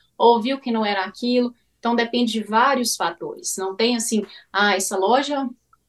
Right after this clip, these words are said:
é, recentemente a gente abriu uma loja de um cliente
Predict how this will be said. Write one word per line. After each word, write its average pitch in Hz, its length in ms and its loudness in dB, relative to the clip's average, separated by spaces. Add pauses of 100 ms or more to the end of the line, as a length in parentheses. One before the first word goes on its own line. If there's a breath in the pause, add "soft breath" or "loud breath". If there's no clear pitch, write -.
(180)
é, 202 80 -2
recentemente 226 760 -2
a 220 40 -2
gente 220 260 -2
abriu 220 440 -2 (280 soft breath)
uma 214 180 2
loja 208 340 2
de 214 140 -4
um 208 120 -2
cliente 202 600 -6